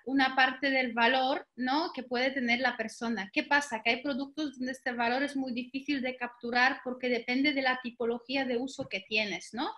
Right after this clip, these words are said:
Entonces, al final, imagínate, la, la, ¿cómo lo podrías saber para llegar a, a, a saberlo fijo cien por cien? Imagínate que no dejas a la gente mandar emails fuera de Find That Lead.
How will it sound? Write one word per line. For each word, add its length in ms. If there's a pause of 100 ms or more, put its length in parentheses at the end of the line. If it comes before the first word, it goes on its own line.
(340)
Entonces, 840 (720)
al 160
final, 440 (360)
imagínate, 840
la, 380
la, 520 (760)
¿cómo 240
lo 100
podrías 500
saber 480
para 280
llegar 560
a, 260
a, 220 (100)
a 80
saberlo 560
fijo 600
cien 580
por 180
cien? 380 (800)
Imagínate 680
que 200
no 100
dejas 340
a 60
la 140 (100)
gente 300
mandar 340
emails 460
fuera 240
de 100
Find 320
That 140
Lead. 180